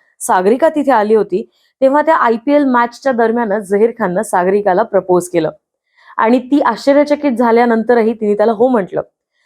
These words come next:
सेलिब्रेट करायला हे कपल गोव्याला गेलं.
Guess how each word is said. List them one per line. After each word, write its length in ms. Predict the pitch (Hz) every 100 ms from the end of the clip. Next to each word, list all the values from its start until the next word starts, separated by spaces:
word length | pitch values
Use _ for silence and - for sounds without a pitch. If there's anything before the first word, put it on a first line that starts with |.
| _
सेलिब्रेट 460 | - 294 302 330 320
करायला 320 | 320 294 277 277
हे 120 | 262
कपल 420 | 269 247 233 247 -
गोव्याला 400 | 208 208 208 220
गेलं. 240 | 196 165